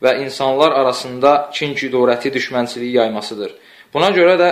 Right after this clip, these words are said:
Səhiheyndə olan Hüzeyfə ibn Yəmən, Yəmənin hədisində o buyur-, o demişdir: Peyğəmbər sallallahu aleyhi və səlləmin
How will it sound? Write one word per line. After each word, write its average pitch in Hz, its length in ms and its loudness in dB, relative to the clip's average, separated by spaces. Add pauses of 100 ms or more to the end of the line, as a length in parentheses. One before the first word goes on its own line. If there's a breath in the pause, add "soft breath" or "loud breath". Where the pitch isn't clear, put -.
(100)
Səhiheyndə 143 720 0
olan 139 380 2 (260 loud breath)
Hüzeyfə 165 460 2
ibn 143 180 -4
Yəmən, 127 380 0
Yəmənin 131 340 0
hədisində 123 580 0 (800)
o 151 140 6
buyur-, 139 300 2
o 139 160 2
demişdir: 143 500 0 (1300 loud breath)
Peyğəmbər 151 480 4
sallallahu 170 520 4
aleyhi 165 200 4
və 156 80 2
səlləmin 156 600 0